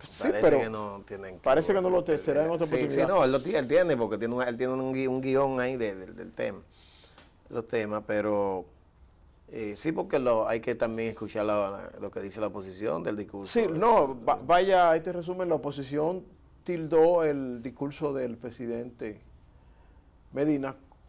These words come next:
Speaker 1: como reeleccionista, es decir, eh, manejar cifras, manejar datos y hacer conclusiones que al final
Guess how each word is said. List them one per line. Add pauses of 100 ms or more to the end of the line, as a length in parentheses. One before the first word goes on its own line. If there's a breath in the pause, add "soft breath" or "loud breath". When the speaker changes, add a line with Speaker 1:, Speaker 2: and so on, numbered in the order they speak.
(140)
Speaker 1:
como
reeleccionista,
es
decir, (140)
eh, (1000)
manejar
cifras,
manejar
datos (680 soft breath)
y
hacer
conclusiones
que
al
final